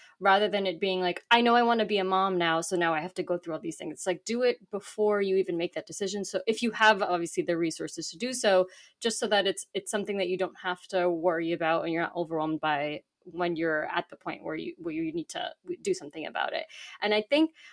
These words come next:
looking back, 'cause I, I also felt that same res-, strange resistance even now. I think for me, it was just, like, this fear of, like, finding out because of the misinformation or the lack of information growing up around my body.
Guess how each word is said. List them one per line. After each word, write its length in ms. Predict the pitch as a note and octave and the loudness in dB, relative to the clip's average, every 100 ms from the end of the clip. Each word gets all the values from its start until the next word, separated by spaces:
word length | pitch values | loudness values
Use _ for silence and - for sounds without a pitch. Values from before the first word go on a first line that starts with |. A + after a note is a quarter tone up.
| _ | _
looking 380 | G3 A3 D4 C4 | -2 0 0 0
back, 180 | G#3+ G#3 | 2 2
'cause 140 | A3 - | 0 4
I, 160 | A3 - | 4 8
I 160 | G#3+ A#3+ | 10 10
also 220 | B3 C4 | 8 4
felt 240 | A3+ - | 0 2
that 180 | G#3+ G#3 | 2 2
same 260 | G#3+ A3 G#3+ | 0 2 2
res-, 340 | F#3 - - - | 0 -2 -16 -16
strange 580 | - - G#3+ G#3 G#3+ G3 | -10 -4 2 2 2 2
resistance 500 | F3+ G3 - B3 A3+ | 2 0 -2 -4 -4
even 300 | G#3+ G#3 F3+ | -2 0 2
now. 340 | F#3 A3 C4 A3+ | 4 4 2 0
I 60 | |
think 200 | G#3 A#3+ - - | -2 -2 -4 -16
for 120 | - G#3 | -4 0
me, 140 | A#3 | 2
it 60 | C4 | 0
was 80 | |
just, 160 | A#3+ A#3 | -2 0
like, 160 | F#3 - | 0 0
this 220 | G3 F#3+ - | -4 -4 -10
fear 640 | - - - A3 A#3+ C#4 | -16 -12 -2 2 4 6
of, 260 | C#4+ G3+ F3 | 4 2 2
like, 520 | F#3 F3+ F3 - - _ _ _ _ _ _ _ _ _ _ _ _ _ _ | 4 4 2 -2 -20 _ _ _ _ _ _ _ _ _ _ _ _ _ _
finding 580 | - A3 A#3 B3+ G3+ - | -6 0 0 2 0 4
out 540 | F3+ C#4+ G4+ - - _ _ _ _ F3 | 6 6 2 -4 -8 _ _ _ _ -6
because 840 | G3+ - - A#3 A3 A#3 A#3 - - | -6 -6 -4 4 4 4 0 -6 -2
of 220 | G3 E3+ - | -4 -4 -6
the 220 | G#3 G3+ | -2 0
misinformation 920 | F#3+ A#3+ B3+ A#3 A#3 A3+ G#3 G3+ G#3+ | 2 0 0 -4 -2 2 2 2 0
or 120 | F3+ | 2
the 100 | F3 | 2
lack 320 | E3 E3 F3 F#3 | 4 2 2 0
of 120 | F#3 | -2
information 600 | E3 - E3 E3 F#3 E3+ | -4 -4 -4 -4 -4 -2
growing 340 | F3 D#3+ D#3 F3+ | 0 0 -2 0
up 240 | E3 - | 0 0
around 460 | F3+ F3 E3+ F3 E3 | 0 4 2 2 -2
my 160 | E3 D#3+ | -4 -2
body. 480 | - - - - | -2 -4 -6 -12